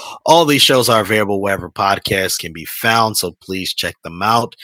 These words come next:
And if you like any of these shows, make sure you subscribe to them and even leave a review on the podcast platform of your choice. Let's now move on to the Baltimore Ravens. The Baltimore Ravens were able to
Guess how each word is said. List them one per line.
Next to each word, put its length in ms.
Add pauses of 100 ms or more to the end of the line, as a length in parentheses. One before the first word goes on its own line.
(340)
And 80
if 100
you 60
like 260
any 180
of 60
these 120
shows, 400
make 160
sure 180
you 140
subscribe 640
to 120
them 540
and 180
even 320
leave 220
a 80
review 720 (440)
on 360
the 140
podcast 760 (100)
platform 760 (120)
of 300
your 300
choice. 640 (460)
Let's 200
now 160
move 240
on 180
to 200
the 180
Baltimore 640
Ravens. 500
The 100
Baltimore 500
Ravens 420
were 220
able 300
to 200